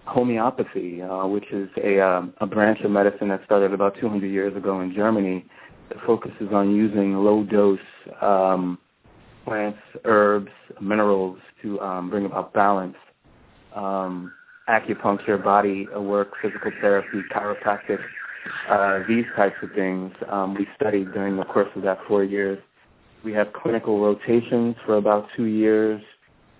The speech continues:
uh, and afterwards some people, uh, enter into residencies. The requirement is that you don't have to go to a residency, uh, nor is it as such with a, a Western medical doctor. Um,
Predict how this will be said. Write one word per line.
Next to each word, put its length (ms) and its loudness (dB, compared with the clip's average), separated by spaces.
uh, 540 -2
and 160 0
afterwards 540 0
some 120 0
people, 520 2
uh, 180 2
enter 320 -4
into 140 0
residencies. 800 -2
The 80 -4
requirement 560 0
is 80 -10
that 180 -4
you 60 -8
don't 240 2
have 180 -4
to 60 -8
go 160 -4
to 60 -4
a 60 -2
residency, 720 -6
uh, 260 0
nor 300 4
is 140 -4
it 120 -6
as 180 -10
such 180 0
with 200 -6
a, 40 0
a 320 0
Western 380 -2
medical 280 -4
doctor. 500 -8
Um, 380 -10